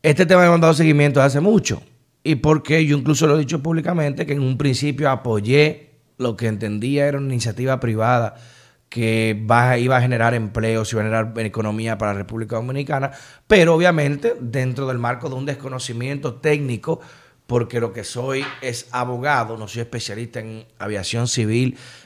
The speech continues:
ni ingeniero aeroportuario, ni ingeniero, eh, de aviación, nada que ver. Eh, pero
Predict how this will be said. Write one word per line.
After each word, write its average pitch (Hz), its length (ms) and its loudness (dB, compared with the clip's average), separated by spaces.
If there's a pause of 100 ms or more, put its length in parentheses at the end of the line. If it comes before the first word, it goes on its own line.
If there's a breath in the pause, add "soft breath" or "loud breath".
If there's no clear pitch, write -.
ni 113 200 0
ingeniero 113 760 0
aeroportuario, 113 1000 2 (720)
ni 117 100 -4
ingeniero, 110 680 0 (380 loud breath)
eh, 113 160 -2
de 117 80 4
aviación, 127 680 4
nada 120 220 4
que 160 140 4
ver. 139 220 6 (480 loud breath)
Eh, 151 260 6
pero 196 460 4